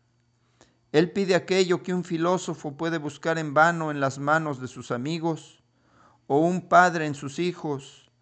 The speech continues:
o una novia en su novio, o un hombre en su hermano. Él pide el corazón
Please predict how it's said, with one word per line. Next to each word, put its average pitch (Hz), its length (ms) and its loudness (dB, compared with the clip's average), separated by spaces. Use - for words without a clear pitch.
o 135 120 4
una 170 260 2
novia 160 460 2
en 143 80 -2
su 139 160 -8
novio, 147 680 -2
o 139 120 -2
un 143 200 -2
hombre 147 560 -2
en 127 160 -4
su 120 160 -2
hermano. 117 520 -2
Él 139 280 0
pide 156 300 -2
el 139 160 -2
corazón 135 880 -4